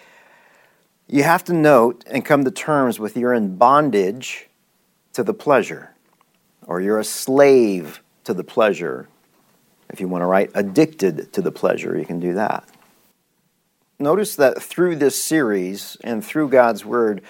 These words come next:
we really don't use the word addicted much.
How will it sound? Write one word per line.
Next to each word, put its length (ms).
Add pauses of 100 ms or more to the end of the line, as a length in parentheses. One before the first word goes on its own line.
(280)
we 80
really 240
don't 220
use 420
the 120
word 380
addicted 760
much. 600